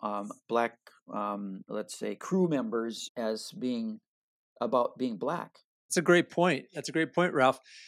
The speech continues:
Speaker 2: You know, I, I come from also similar to you. Uh, my high school was, you know, was not majority, uh, white. It was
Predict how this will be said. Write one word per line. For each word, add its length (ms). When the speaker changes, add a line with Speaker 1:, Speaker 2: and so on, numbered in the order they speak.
Speaker 2:
You 80
know, 300
I, 160
I 140
come 220
from 440
also 360
similar 340
to 80
you. 520
Uh, 220
my 180
high 140
school 440
was, 400
you 100
know, 300
was 220
not 180
majority, 880
uh, 120
white. 380
It 60
was 240